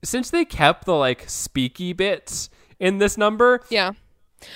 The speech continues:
Speaker 2: Always
Speaker 1: is,
Speaker 2: weird.
Speaker 1: is that adding some, like, weird backstory to Isabel and Santana's characters that we didn't have
Speaker 2: <laughs>
Speaker 1: before? 'Cause, like,
Speaker 2: Yes. Yes.
Speaker 1: <laughs>
Speaker 2: They're, like, co-opting
Speaker 1: Yeah.
Speaker 2: c-,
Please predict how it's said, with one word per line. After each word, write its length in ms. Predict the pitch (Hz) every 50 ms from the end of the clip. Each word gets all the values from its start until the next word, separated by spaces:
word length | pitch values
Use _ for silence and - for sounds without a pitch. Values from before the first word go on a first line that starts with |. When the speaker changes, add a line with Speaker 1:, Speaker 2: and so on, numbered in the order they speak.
| - 311
Speaker 2:
Always 280 | - 285 - - - -
Speaker 1:
is, 60 | 208
Speaker 2:
weird. 220 | 196 185 190 185 196
Speaker 1:
is 100 | 190 -
that 160 | 247 285 302
adding 380 | 277 254 240 233 240 254 262 240
some, 220 | - - 220 202
like, 180 | 180 170 139 -
weird 380 | 123 117 127 131 151 156 135 -
backstory 800 | 123 113 117 127 - - - - 170 156 160 165 165 160 160 -
to 180 | - 165 147 -
Isabel 500 | 135 143 147 160 147 151 151 147 151 151
and 180 | 127 139 139 139
Santana's 580 | - - 139 135 131 - 135 123 127 139 139 -
characters 500 | - 131 117 123 139 - - 160 147 135
that 120 | - 120 -
we 100 | 131 123
didn't 240 | 123 135 147 156 139
have 300 | 113 123 127 143 151 165
Speaker 2:
<laughs> 0 |
Speaker 1:
before? 580 | 202 202 277 285 226 226 226 233 233 214 151
'Cause, 280 | 160 - 196 185 170 160
like, 460 | 180 175 170 160 156 151 - - - _
Speaker 2:
Yes. 760 | - - 208 214 214 196 165 165 - - - - - - - _ _ _ _ -
Yes. 560 | - 262 269 247 180 196 - - - - - - 214 185 - - - - - _
Speaker 1:
<laughs> 400 | _ - - - - - - -
Speaker 2:
They're, 140 | - 262 294
like, 220 | 330 381 359 - -
co-opting 1000 | - - 349 311 294 285 285 311 349 _ - - 277 233 220 208 196 196 214 226
Speaker 1:
Yeah. 400 | 175 170 160 135 113 104 123 139
Speaker 2:
c-, 140 | - - -